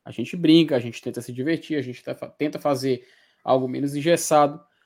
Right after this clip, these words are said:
Acontece que às vezes, cara, o li-, o limite da brincadeira pra virar um insulto é muito,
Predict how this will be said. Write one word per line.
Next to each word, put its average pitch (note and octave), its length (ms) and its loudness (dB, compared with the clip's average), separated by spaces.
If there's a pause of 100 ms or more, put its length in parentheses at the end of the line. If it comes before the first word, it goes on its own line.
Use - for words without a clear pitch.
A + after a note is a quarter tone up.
(140)
Acontece G3 560 2
que G3+ 80 2
às E3+ 100 4
vezes, G#3 200 -2
cara, F3+ 140 2
o E3+ 40 2
li-, F3 180 -4
o G3+ 100 -6
limite G3 380 -2
da B3+ 120 -2
brincadeira F#3+ 600 2
pra D3+ 160 0
virar D3+ 220 0
um D#3 140 0
insulto A3 640 -6 (840)
é F3 100 -2
muito, B3 280 -4